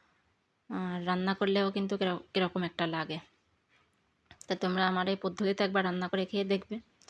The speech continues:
প্রথমে আগে তেল দিয়ে তারপর একটু লবণ মাখিয়ে তাই এই যে ভেজে নিলাম, সুন্দর করে এটা ভেজে নিয়েছি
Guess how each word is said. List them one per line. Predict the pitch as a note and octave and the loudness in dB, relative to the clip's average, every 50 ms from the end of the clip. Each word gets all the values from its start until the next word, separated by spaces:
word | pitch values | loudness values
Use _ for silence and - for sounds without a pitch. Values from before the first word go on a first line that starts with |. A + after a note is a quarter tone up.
| - _ _ _ _ _ _ _ _ _ - | -20 _ _ _ _ _ _ _ _ _ -2
প্রথমে | G#3 F#3+ F#3+ - G#3+ G#3 G#3 | -2 -2 -2 0 -2 0 0
আগে | G#3 F#3+ G3+ G3 - | 0 0 0 0 2
তেল | - G3 G3 F#3 F#3 F3 | 4 4 4 4 4 4
দিয়ে | F#3 F#3 F#3+ F#3 | 4 4 4 4
তারপর | - F#3 F3+ F#3+ - G3 G3 F#3 - - _ _ - - F#3+ | 2 0 0 0 -2 -2 -2 -2 -4 -6 _ _ -14 -12 -12
একটু | F#3+ - G3+ F#3+ F#3+ | -6 -2 0 2 2
লবণ | F#3+ E3+ F3+ F3+ F3+ | 2 2 2 0 0
মাখিয়ে | F3+ F3+ F3 - - A#3 A#3+ C#4+ C#4 - _ _ _ _ _ _ _ | -2 -4 -4 -4 -4 -2 -2 -2 -4 -8 _ _ _ _ _ _ _
তাই | - F#3+ F#3 F#3 | -6 -4 -2 -2
এই | F3 E3+ | -2 -2
যে | F3+ E3+ E3 | -2 0 0
ভেজে | F3+ E3+ F3+ F#3+ F3+ | 0 0 0 0 -2
নিলাম, | F3 E3 D#3+ E3+ F3+ - _ _ _ - - - | -2 -2 -2 -4 -4 -6 _ _ _ -20 -12 -8
সুন্দর | G#3+ G#3 G#3+ G#3+ G#3+ | -6 -4 -2 -2 -2
করে | G#3+ - G3 F#3+ | -2 0 0 0
এটা | F#3 - E3+ | 2 2 2
ভেজে | F3+ F3 E3+ F#3 | 2 2 2 0
নিয়েছি | F#3+ F3 F3 E3+ E3+ - | -2 -2 -2 -4 -4 -6